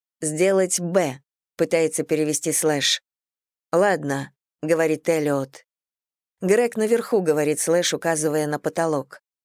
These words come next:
«Он впустит тебя, когда ты закончишь». На улице в глаза Эллиоту бьют лучи утреннего солнца.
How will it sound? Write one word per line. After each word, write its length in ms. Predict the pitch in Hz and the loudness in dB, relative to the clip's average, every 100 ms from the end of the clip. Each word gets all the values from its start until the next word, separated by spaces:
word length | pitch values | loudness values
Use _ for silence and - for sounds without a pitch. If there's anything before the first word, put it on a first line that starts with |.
| _ | _
«Он 160 | 202 208 | -2 -2
впустит 500 | - 247 240 214 196 | -2 -4 -2 -4 -2
тебя, 280 | 196 190 190 | 0 0 0
когда 320 | 190 175 185 | -2 0 -2
ты 120 | 185 | 0
закончишь». 800 | 170 190 190 151 135 135 - - _ _ _ _ _ _ _ _ - | -2 -2 0 -2 -2 -4 -6 -6 _ _ _ _ _ _ _ _ -2
На 180 | 190 | 0
улице 360 | 240 285 254 240 | 2 2 0 0
в 60 | 214 | 0
глаза 280 | 214 202 220 | 0 2 2
Эллиоту 640 | 226 254 185 160 156 160 | 2 2 4 2 2 -2
бьют 500 | 156 170 202 196 - - | 0 0 0 -2 -14 -4
лучи 340 | 175 190 - | 0 2 2
утреннего 500 | 185 185 180 180 180 | 0 0 -2 -2 0
солнца. 640 | 185 - 156 135 - 135 | -2 0 -2 -2 -6 -6